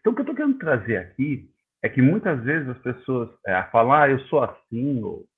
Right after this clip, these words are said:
"Eu preciso tomar um remédio pra poder melhorar meu treino", não sei o quê. Quando, na verdade, cara, a primeira coisa é o sono. O sono é fundamental pra recuperação.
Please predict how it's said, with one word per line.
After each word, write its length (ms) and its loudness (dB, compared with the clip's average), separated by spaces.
"Eu 80 -16
preciso 340 -6
tomar 220 -2
um 100 -2
remédio 500 -2
pra 100 -18
poder 340 -10
melhorar 400 -6
meu 220 -10
treino", 440 -2
não 80 -12
sei 140 -10
o 60 -20
quê. 160 -12
Quando, 200 -2
na 120 -6
verdade, 520 -2
cara, 180 -6
a 40 -18
primeira 560 -2
coisa 380 -8
é 40 -12
o 60 -14
sono. 340 -6
O 80 -2
sono 200 -2
é 180 -6
fundamental 1300 -4
pra 140 -8
recuperação. 760 -12